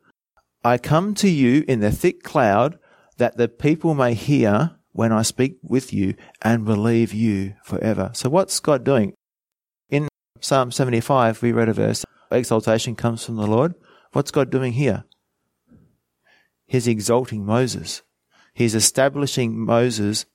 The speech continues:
leadership. He's confirming that Moses is the chosen leader. He's giving Moses credibility in the eyes of the people. Now,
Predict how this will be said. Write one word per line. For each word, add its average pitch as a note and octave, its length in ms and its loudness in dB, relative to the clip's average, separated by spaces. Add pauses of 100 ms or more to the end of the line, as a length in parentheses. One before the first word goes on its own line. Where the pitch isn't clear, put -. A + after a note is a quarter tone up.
(120)
leadership. G#2+ 560 0 (840)
He's A2 280 2 (340)
confirming C3 800 0
that A#2+ 140 0
Moses A#2+ 500 2
is A#2 280 0
the A2+ 120 0
chosen G#2 440 0
leader. A2 420 2
He's A2+ 200 0
giving C#3+ 300 -2
Moses A2 320 0
credibility A#2 680 0
in G2 140 -2
the G2+ 120 -2
eyes G2 300 -2
of F2+ 60 -8
the F#2+ 60 -6
people. G#2 500 -4 (1080)
Now, C3 280 0